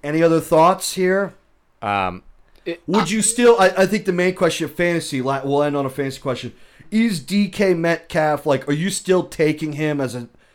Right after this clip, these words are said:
Speaker 1: uh, where are you taking him in a fantasy draft, I should say?
Speaker 2: I'll
Speaker 1: What,
Speaker 2: get,
Speaker 1: what's
Speaker 2: I'll get to it in my, in my top four.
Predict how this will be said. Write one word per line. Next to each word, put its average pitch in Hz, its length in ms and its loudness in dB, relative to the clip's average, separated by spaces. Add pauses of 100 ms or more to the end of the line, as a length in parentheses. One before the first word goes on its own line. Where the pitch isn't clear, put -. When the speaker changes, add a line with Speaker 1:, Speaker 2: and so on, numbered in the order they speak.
(520)
Speaker 1:
uh, 135 60 -6
where 190 460 2
are 196 80 4
you 170 160 -2
taking 160 440 -2
him 139 120 -4
in 127 100 -2
a 120 60 -4
fantasy 120 480 -6
draft, 104 300 -12
I 104 60 -12
should 98 280 -14
say? - 280 -20 (120)
Speaker 2:
I'll 147 100 2
Speaker 1:
What, 147 100 0
Speaker 2:
get, 156 120 0
Speaker 1:
what's - 180 -2
Speaker 2:
I'll 170 140 0
get 180 200 -4
to 165 160 -4
it 143 80 -4
in 123 80 -6
my, 98 320 -4 (480)
in 127 100 -8
my 117 120 -2
top 104 260 -6
four. - 220 -16